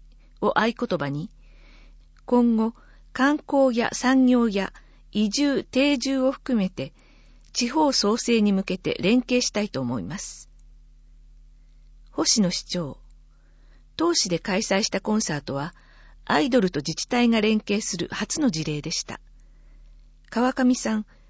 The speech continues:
開催を決めた際には、どのような思いがありましたか？川上さん、桃色クローバー Z は、笑顔の天下を取ることを目標に活動しています。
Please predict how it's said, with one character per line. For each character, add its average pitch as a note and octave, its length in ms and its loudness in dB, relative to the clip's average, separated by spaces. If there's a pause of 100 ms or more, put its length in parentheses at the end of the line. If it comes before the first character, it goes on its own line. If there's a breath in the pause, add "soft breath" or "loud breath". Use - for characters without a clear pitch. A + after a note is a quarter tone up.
(100)
開 C4 200 -2
催 D4+ 300 2
を C#4 40 -2
決 - 140 -4
め C4+ 100 2
た C4 100 -4
際 B3+ 220 0
に E3+ 140 2
は、 C#3+ 180 -8 (380 soft breath)
ど C#4 140 2
の D#4+ 140 2
よ A#3+ 120 4
う G3 60 0
な D#3 120 0
思 E3 180 0
い E3+ 80 -2
が C3 120 -6
あ C#3 40 -8
り C#3 100 -10
ま D#3+ 100 -4
し - 80 -4
た - 100 -12
か？ - 240 -12 (1300)
川 A3 240 -2
上 G#3+ 220 0
さ F3+ 200 -6
ん、 - 120 -10 (1120)
桃 A#3 340 4
色 D4 160 2
ク C#4+ 120 -2
ロ C#4+ 140 6
ー C4 40 2
バ C4 140 2
ー C4 40 0
Z B3+ 320 -2
は、 C#3+ 220 -6 (560 soft breath)
笑 C#4+ 140 4
顔 C4+ 240 4
の E3+ 120 0
天 D4+ 300 0
下 F3+ 160 -2
を D#3 80 -4
取 F#3+ 160 -6
る F3 60 -4
こ - 140 -8
と - 280 -10
を D#3+ 120 0
目 E3 220 -4
標 A#3 220 2
に G#3 100 2
活 - 240 -8
動 F#3 160 -2
し - 80 -8
て E3 120 -8
い D3+ 80 -6
ま D#3 100 -6
す。 - 260 -10